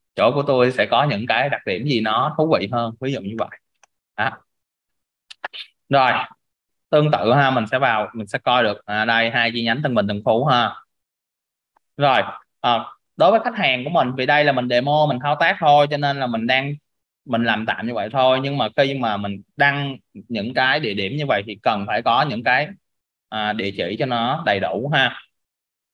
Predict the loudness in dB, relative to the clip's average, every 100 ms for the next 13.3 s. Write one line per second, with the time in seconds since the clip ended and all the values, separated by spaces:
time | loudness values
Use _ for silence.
0 | _ _ _ -4 -2 -2 -6 _ _ _
1 | 0 4 4 2 2 4 4 0 -14 _
2 | _ _ _ _ _ _ _ 2 2 2
3 | -2 -14 _ -12 -8 -4 -4 -4 -10 _
4 | _ _ _ _ _ _ _ _ _ _
5 | _ -4 -2 0 0 0 -2 -2 -4 -6
6 | -10 -8 -8 -2 -2 -2 0 0 0 -2
7 | -6 -6 -4 -4 -4 -4 -4 -4 -4 0
8 | 2 2 -2 -8 -2 0 4 4 4 0
9 | 2 4 4 2 0 0 -2 -6 -10 -6
10 | -6 -4 -2 2 2 2 0 0 0 0
11 | 0 0 0 -2 -2 0 0 0 -8 -14
12 | _ _ -2 0 0 -4 -4 -6 -4 -6
13 | 0 0 0